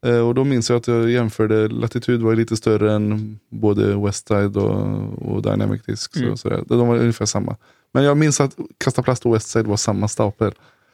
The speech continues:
Speaker 2: Mm.
Speaker 1: Ehm, och då fattar man att fan, Kastaplast har blivit något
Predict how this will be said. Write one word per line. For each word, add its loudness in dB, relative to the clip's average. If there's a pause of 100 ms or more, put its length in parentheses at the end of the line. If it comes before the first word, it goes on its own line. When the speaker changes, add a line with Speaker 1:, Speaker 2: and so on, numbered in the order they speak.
(140)
Speaker 2:
Mm. -8
Speaker 1:
Ehm, -2 (140)
och 2
då 4
fattar -2
man 2
att -4 (200)
fan, -4 (100)
Kastaplast -4
har 2
blivit -2
något -2